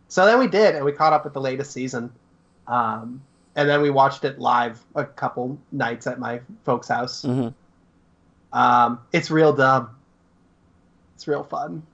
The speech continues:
Speaker 1: It's a lot of, it's, the sh-, the premise of the show is that there is a, is, there is a dude and he's handsome,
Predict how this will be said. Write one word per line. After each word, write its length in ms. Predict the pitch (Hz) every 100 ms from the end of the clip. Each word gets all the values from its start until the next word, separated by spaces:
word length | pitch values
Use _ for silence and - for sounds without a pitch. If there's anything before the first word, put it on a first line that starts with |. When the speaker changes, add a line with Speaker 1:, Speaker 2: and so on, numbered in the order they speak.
| _
Speaker 1:
It's 140 | 143 165
a 40 |
lot 240 | 151 143
of, 180 | 139 139 - _ _ _ 143
it's, 380 | 143 - - _ _ _ _ _ -
the 100 | 151
sh-, 100 | -
the 140 | 170
premise 320 | - 175 170
of 80 | 151
the 60 | 156
show 340 | 160 156 151
is 160 | 139 135
that 140 | 135
there 120 | 139 139
is 80 |
a, 160 | 131 135 139
is, 160 | 135
there 240 | 139 143 151
is 100 | 139
a 60 |
dude 480 | 135 135 147 165 160 _ _ _ _ -
and 440 | 135 131 123 117
he's 200 | 120 131
handsome, 580 | - 143 143 - 180 170